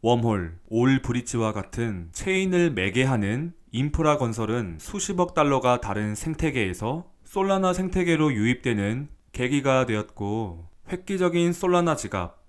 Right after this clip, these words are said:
팬텀 월렛의 셀프 커스터디 솔루션은 수백만 명의 사용자가 자산을 손쉽게 셀프 커스터디하여 성장을 가속화시켰습니다. 그리고 이런 솔라나의 프로젝트들을 서포터해주는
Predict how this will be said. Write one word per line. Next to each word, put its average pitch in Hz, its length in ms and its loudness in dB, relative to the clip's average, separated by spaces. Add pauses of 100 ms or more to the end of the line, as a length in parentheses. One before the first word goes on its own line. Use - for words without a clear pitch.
(120)
팬텀 185 400 -2
월렛의 117 680 0
셀프 170 500 -4
커스터디 185 520 -2
솔루션은 131 920 -2
수백만 190 500 0
명의 156 320 2
사용자가 120 800 -2
자산을 90 640 -4
손쉽게 151 720 -2
셀프 160 460 -4
커스터디하여 127 920 -4 (160)
성장을 165 720 -2
가속화시켰습니다. 101 1120 -6 (200)
그리고 139 600 4
이런 110 400 2
솔라나의 165 640 0
프로젝트들을 165 800 -2
서포터해주는 127 960 -2